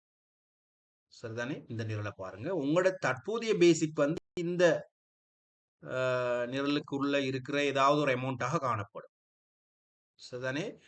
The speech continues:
இந்த சுற்றறிக்கை தேவையா இருக்கிறவர்கள், அ, கமெண்ட் செக்ஷன்ல, அ, சேக்குலரை கேட்டு ஒரு மெசேஜ்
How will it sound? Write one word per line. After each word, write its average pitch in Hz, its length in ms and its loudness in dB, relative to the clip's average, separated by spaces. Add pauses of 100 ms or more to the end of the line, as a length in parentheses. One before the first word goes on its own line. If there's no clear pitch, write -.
(120)
இந்த 156 260 0
சுற்றறிக்கை 208 440 -2
தேவையா 175 380 6
இருக்கிறவர்கள், 143 800 0 (140)
அ, 65 100 -12 (680)
கமெண்ட் 151 300 -2
செக்ஷன்ல, 120 540 -8 (580)
அ, 110 280 -6 (120)
சேக்குலரை 123 420 -2
கேட்டு 151 320 0
ஒரு 147 120 2
மெசேஜ் 127 320 -4